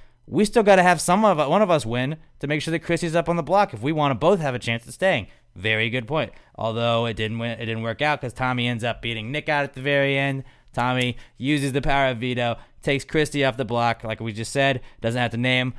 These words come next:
another nominee because she was the third nominee because she lost America's field trip. That's pretty much it, Ems.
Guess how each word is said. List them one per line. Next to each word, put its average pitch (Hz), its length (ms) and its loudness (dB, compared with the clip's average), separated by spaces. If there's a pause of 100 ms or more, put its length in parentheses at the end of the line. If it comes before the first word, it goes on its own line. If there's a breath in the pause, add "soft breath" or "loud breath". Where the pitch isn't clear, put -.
(120 soft breath)
another 120 360 0
nominee 117 460 0
because 107 300 -2
she - 100 -8
was 110 200 -4
the 101 120 -8
third 147 380 2
nominee 127 420 0
because 110 240 -6
she - 140 -4
lost 110 320 -2
America's 107 560 -2 (240 soft breath)
field 180 300 4
trip. 180 300 2 (1040)
That's 135 180 -6
pretty 180 140 2
much 185 180 4
it, 208 120 6
Ems. - 300 -12